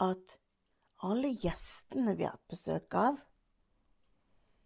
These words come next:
de sitter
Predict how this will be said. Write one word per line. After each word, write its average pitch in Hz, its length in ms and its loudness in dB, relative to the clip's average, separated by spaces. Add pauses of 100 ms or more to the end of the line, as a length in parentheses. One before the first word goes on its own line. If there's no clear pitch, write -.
(520)
de 202 200 0 (760)
sitter - 680 -8